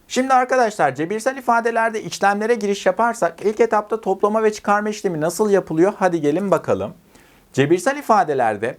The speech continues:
benzer terimler toplanır veya çıkarılır. Değişkenleri aynı olan terimler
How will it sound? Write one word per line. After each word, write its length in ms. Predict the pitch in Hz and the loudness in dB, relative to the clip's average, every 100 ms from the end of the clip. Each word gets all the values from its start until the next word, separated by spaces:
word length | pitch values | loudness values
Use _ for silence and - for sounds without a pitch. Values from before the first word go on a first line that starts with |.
| 143 | 0
benzer 420 | 165 185 233 262 | 0 0 -4 -4
terimler 500 | 233 202 180 143 - | -4 -2 0 0 0
toplanır 580 | 190 202 220 214 226 226 | -4 -2 -2 0 0 0
veya 300 | 160 170 170 | 2 2 0
çıkarılır. 520 | 170 - 117 90 - - _ _ | -6 -4 -2 -2 -10 -18 _ _
Değişkenleri 600 | 131 156 160 220 226 233 | 2 2 2 -2 0 -2
aynı 280 | 220 247 233 | 0 0 2
olan 260 | 180 139 123 | 2 2 -2
terimler 480 | 147 147 156 233 | -6 -4 -2 -2